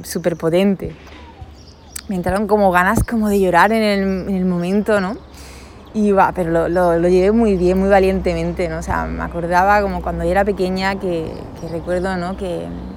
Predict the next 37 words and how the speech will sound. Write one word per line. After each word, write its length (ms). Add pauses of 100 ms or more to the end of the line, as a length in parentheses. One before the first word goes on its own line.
(380)
me 100
tenían 300
que 120
poner 240
como 180
muchas 340
inyecciones 880
a 80
menudo, 460
no 80
sé 160
por 140
qué 220
era 120
ahora 140
mismo, 400 (680)
pero, 1120
guau, 300
yo 180
iba 200
siempre 300
como 240
muy, 280
muy 180
valiente, 560
¿no? 200
Se 100
lo 60
decía 220
a 40
mi 60
madre, 380
"Yo 160
voy 180
muy 140
valiente", 560
tal. 240